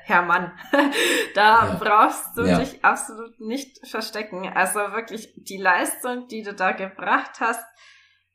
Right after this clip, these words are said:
Speaker 1: leck mich am Arsch. <laughs> Muss ich jetzt mal so sagen.
Speaker 2: Ja.
Speaker 1: Also wirklich mit deinen Konditionen dieses Paket dahin zu stellen, meinen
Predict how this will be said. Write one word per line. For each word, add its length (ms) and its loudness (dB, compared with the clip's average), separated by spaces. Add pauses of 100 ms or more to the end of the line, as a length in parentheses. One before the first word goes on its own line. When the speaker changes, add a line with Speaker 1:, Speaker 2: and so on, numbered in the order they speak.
(340)
Speaker 1:
leck 400 -6 (260)
mich 340 -8 (240)
am 360 2 (640)
Arsch. 300 2
<laughs> 60 -14 (960)
Muss 160 2
ich 80 -2
jetzt 160 2
mal 120 -4
so 100 -10
sagen. 340 2
Speaker 2:
Ja. 140 4 (160)
Speaker 1:
Also 300 2
wirklich 380 -2 (340)
mit 260 -6 (460)
deinen 720 2 (260)
Konditionen 1120 -2 (540)
dieses 260 -10
Paket 460 -4
dahin 280 -4
zu 140 -8
stellen, 600 -4 (340)
meinen 280 -4